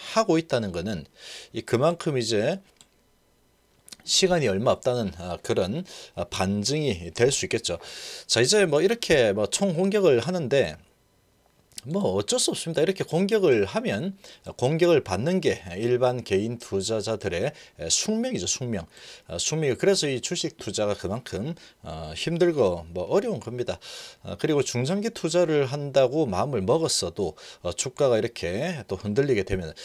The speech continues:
내 마음처럼 움직이지 않으면 금방 내 마음은 또 여의심으로 가득 차서, 어, 믿음이라는 이 부분을 균열을 시켜버리죠. 자, 보통 그렇게 움직이게 돼 있죠.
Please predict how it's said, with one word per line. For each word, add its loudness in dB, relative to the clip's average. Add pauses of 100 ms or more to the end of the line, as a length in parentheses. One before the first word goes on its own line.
(140)
내 4
마음처럼 2
움직이지 -4
않으면 -4 (320)
금방 2
내 4
마음은 0
또 0
여의심으로 0
가득 -4
차서, -2 (240)
어, -6
믿음이라는 0
이 -4
부분을 -4 (260)
균열을 4
시켜버리죠. -2 (300)
자, -6
보통 -4
그렇게 2
움직이게 -2
돼 0
있죠. -6